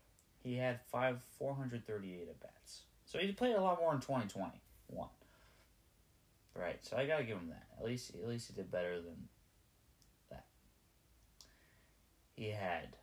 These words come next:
hundred twenty-four hits, eighty-five runs scored. Runs. No, excuse me, I'm writing this wrong. No, that's right. Sorry,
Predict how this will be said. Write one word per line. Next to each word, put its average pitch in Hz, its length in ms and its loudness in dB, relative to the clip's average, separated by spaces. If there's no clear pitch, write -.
hundred 196 300 0
twenty-four 113 960 0
hits, - 480 -12
eighty-five 123 600 0
runs - 300 -8
scored. - 360 -14
Runs. - 340 -16
No, 110 120 4
excuse 101 360 -4
me, 82 140 -12
I'm 98 120 -4
writing 92 220 -6
this - 160 -10
wrong. - 200 -16
No, 98 160 -2
that's 92 160 -6
right. - 100 -14
Sorry, - 240 -12